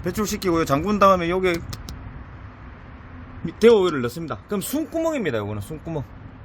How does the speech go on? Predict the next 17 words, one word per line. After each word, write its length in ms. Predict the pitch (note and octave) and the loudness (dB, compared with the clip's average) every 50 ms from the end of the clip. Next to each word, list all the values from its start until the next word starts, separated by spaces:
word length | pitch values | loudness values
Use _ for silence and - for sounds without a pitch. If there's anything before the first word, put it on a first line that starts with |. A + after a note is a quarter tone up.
| - - - - - - - - - - - - - - - - - - - - - - - - - - - - - - - - - - - - - | -18 -18 -18 -18 -18 -18 -18 -18 -18 -18 -18 -16 -16 -16 -16 -16 -16 -14 -14 -14 -14 -14 -14 -14 -14 -16 -16 -16 -16 -16 -16 -16 -18 -18 -18 -2 4
대오일 380 | F#3 A3 A3+ G#3 F3+ D#3+ D3+ | 8 8 8 8 6 2 -2
숨구멍입니다. 760 | C#3 - G#3+ A#3 - - B3 A#3+ A#3 A3 G3 C#3+ A2+ G2+ G2 | -2 -4 -4 -6 -4 -4 -2 -2 0 0 0 -2 -4 -6 -6
요거는 200 | F#2+ F#2 G2 F#2 F2 - - - - - - - - - - - - - - - | -6 -6 -8 -8 -10 -12 -14 -18 -18 -18 -18 -18 -18 -16 -16 -16 -16 -14 -8 -4
오일이 300 | A#2 D#3 F3+ E3+ D#3 B2 | 0 0 0 0 0 0
조금 340 | C#3+ D3 D3+ E3 F3 E3 C3+ | 0 2 2 2 2 0 2
과다하다 500 | A#2 C3+ D3+ D#3+ F3+ E3+ E3 D#3 D#3 C#3 | 4 4 6 6 6 6 4 4 2 0
싶으면 460 | C3 C3+ - D#3+ D3+ D3 C#3 C3+ C3+ | -2 -4 -8 -6 -6 -4 -4 -2 -2
요로 320 | C#3+ D3+ D#3 D#3 D3+ D#3 - - - - - | -2 0 2 2 0 0 -2 -10 -18 -8 -4
내뱉는 760 | A2+ A#2 A2+ C3 C3+ C#3+ C#3 D3 D3+ D3 C#3 A#2+ - - - | -2 0 0 0 0 -2 -2 -2 -2 -4 -6 -8 -10 -12 -10
구조죠. 340 | - C#3+ D3+ D3+ C3 A#2 F2+ - - - - - - - - - - - - - - - - - - - - - - - - - - - - - - - - - - | -8 -6 -4 -4 -4 -4 -6 -8 -12 -16 -16 -16 -16 -16 -16 -16 -16 -14 -14 -14 -16 -16 -16 -16 -16 -16 -16 -18 -18 -18 -18 -16 -16 -14 -14 -16 -16 -16 -14 -8 0
이거는 520 | D3+ F3+ F#3+ E3+ D3 B2+ A#2 G#2+ - A#2+ | 2 4 4 6 4 2 2 0 -2 -2
누유가 320 | D3 E3+ G3+ G#3 F3+ D3 | 2 2 4 4 4 4
아닙니다. 340 | G#2+ G2+ G#2 A2+ C3 B2+ A2 - - - - - | 2 2 0 -2 -4 -4 -6 -8 -10 -16 -14 -12
예. 60 | B2+ A2+ G2+ - - - - - - - - - - - - - - - - - - - - - - - - - - - - - - - - - - B3 - - - C3+ - D3+ - - - - - C3 | -12 -12 -12 -12 -14 -16 -16 -16 -16 -18 -18 -18 -18 -18 -18 -18 -18 -18 -18 -18 -18 -18 -18 -18 -18 -18 -18 -18 -16 -16 -14 -12 -12 -10 -8 -6 -4 -4 -4 -2 -2 -2 -2 -2 -2 -2 -2 -2 -2 0
아, 300 | C3+ C3+ C#3 C#3 C3+ C3+ | 2 2 4 4 4 4
요 100 | C3+ C#3+ | 2 2
보시면은 560 | B2+ C3 C#3+ C#3 D3+ C#3+ C3 C#3 D#3+ F#3 G3+ | 2 0 0 0 0 -2 -2 0 0 0 0